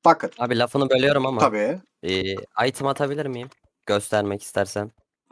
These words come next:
Speaker 1: Ben bayağı güçlü oldum şimdi. Milleti tahrik edeyim.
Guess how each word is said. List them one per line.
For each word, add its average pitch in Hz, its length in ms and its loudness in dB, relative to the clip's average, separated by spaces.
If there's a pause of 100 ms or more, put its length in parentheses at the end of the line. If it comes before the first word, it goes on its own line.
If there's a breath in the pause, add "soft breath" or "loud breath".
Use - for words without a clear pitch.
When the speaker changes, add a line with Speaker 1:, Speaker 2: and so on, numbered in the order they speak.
(140)
Speaker 1:
Ben 160 140 6
bayağı 214 280 8
güçlü 190 260 2
oldum 196 220 4
şimdi. 143 260 2
Milleti 170 500 4
tahrik 165 340 4
edeyim. 180 260 2